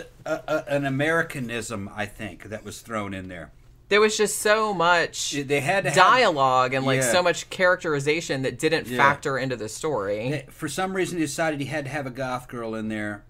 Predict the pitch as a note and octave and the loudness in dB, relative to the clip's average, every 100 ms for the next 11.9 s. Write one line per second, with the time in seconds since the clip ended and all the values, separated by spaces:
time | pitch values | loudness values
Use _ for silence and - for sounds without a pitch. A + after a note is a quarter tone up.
0 | - - B2 A2+ A2 G2 B2 B2+ A2+ - | -20 -14 -12 -10 -12 -8 -8 -8 -10 -12
1 | - B2 A#2 A2 - - A2 G#2+ G2 G#2+ | -6 -6 -6 -8 -12 -16 -14 -12 -12 -12
2 | G#2 G#2+ G2+ - G2 F2+ F#2 - - A2 | -8 -8 -8 -10 -12 -12 -14 -18 -10 -8
3 | G2 F#2+ F#2 F2+ F2 G#2 F2+ F2 E2 - | -6 -8 -10 -12 -8 -8 -8 -12 -18 -12
4 | G2 E2 E2 D#2 - - G#2 E3+ F#3+ B3 | -12 -12 -16 -20 -20 -14 -8 -4 2 2
5 | E4+ - C#4+ C4+ A#3 - - G#3 G#3 F#3 | 2 -2 0 2 2 -2 -4 -4 -4 -8
6 | - C#3 F3+ - A#3 - - F#3+ C4+ - | 0 0 2 0 -2 -2 -4 -4 -4 -10
7 | _ D#3 E3+ F3 F#3 F3 E3 F3+ F3+ F3 | _ -2 0 0 0 0 2 2 4 4
8 | G3+ G#3 G#3 G#3 F#3+ G3+ G3+ F#3+ F#3 F#3+ | 4 6 4 4 2 2 2 2 4 4
9 | F3+ E3+ D#3 F3+ F3 E3+ - F3 E3+ F3+ | 4 4 4 4 6 4 6 6 6 4
10 | G#3 C#3 A#2+ B2+ D#3 F#3 - F#3+ F#3 F#3+ | 2 2 2 0 2 2 2 0 4 6
11 | F#3 F#3 E3 E3 E3 D#3+ D3+ D#3 | 6 2 -2 -2 -2 0 0 0